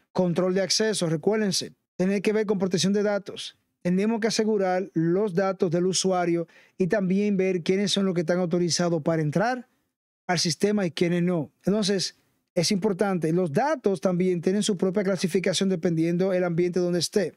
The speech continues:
o la industria, o el, o el, o la organización.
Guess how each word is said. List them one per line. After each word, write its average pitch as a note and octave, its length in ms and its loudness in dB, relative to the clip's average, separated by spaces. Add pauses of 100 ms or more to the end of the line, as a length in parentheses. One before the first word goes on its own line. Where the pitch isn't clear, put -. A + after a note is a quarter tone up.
o E3+ 100 2
la E3+ 80 2
industria, D#3 600 -2
o E3+ 180 0
el, E3 140 0
o D#3+ 140 0
el, D3+ 180 -2 (300)
o D#3+ 440 0 (380)
la F#3 100 2
organización. F#3 760 -2